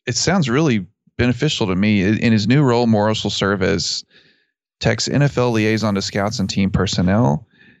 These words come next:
His most important role, however, will be as a life coach and advisor for more than one hundred student athletes in the football cr-, program based on his own experiences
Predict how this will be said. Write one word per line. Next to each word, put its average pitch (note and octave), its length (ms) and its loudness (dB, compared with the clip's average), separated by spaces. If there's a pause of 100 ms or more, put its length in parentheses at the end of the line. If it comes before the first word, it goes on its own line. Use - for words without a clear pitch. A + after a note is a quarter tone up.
(120)
His A2 220 0
most B2+ 320 4
important C3 400 2
role, A2 220 2
however, G#2 520 0
will F#2 200 -2
be A2 240 2
as A2 180 0
a G#2 80 0
life A2 340 -2
coach G#2+ 420 -2
and G#2 100 0
advisor G2+ 600 0
for - 200 -4
more G2+ 180 2
than F2+ 160 0
one G#2 180 2
hundred A2+ 360 2
student - 360 0
athletes F#2 500 -2
in A2 160 4
the A2 60 4
football F#2+ 380 -2
cr-, - 200 -6
program F#2 580 0
based G#2 260 0
on G#2 60 0
his G2 240 0
own A2+ 160 4
experiences G#2+ 840 0